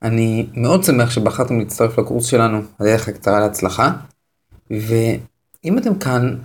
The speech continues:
אז קרוב לוודאי שיש משהו בחיים שלכם שמאוד הייתם רוצים שיקרה, אבל בפועל משום מה זה עדיין לא קרה. אולי עוד לא התחתנתם, אולי אתם דווקא נשואים ברוך השם, אבל יש כל מיני קשיים בזוגיות שעדיין לא הצלחתם לפתור.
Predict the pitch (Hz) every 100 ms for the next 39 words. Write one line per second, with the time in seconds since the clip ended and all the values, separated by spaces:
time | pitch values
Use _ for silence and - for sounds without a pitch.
0 | - 117 - - - - 139 196 226 185
1 | 139 139 135 139 127 - 151 214 220 185
2 | - 135 127 113 - 113 117 - 117 120
3 | - 123 151 202 202 175 143 170 202 180
4 | 147 - 120 120 131 127 123 240 240 170
5 | - - 254 202 160 160 - _ _ -
6 | 127 139 135 120 120 98 98 - _ _
7 | _ _ - - _ _ _ 160 160 156
8 | - _ - 143 123 117 - 120 110 107
9 | 107 107 - _ _ _ _ _ _ -
10 | 107 - 107 110 - 120 117 120 165 196
11 | 190 147 - - 120 110 107 110 110 -
12 | 117 113 120 - 135 - 127 135 131 123
13 | 120 123 117 117 117 117 120 117 117 120
14 | - 113 110 - 131 127 117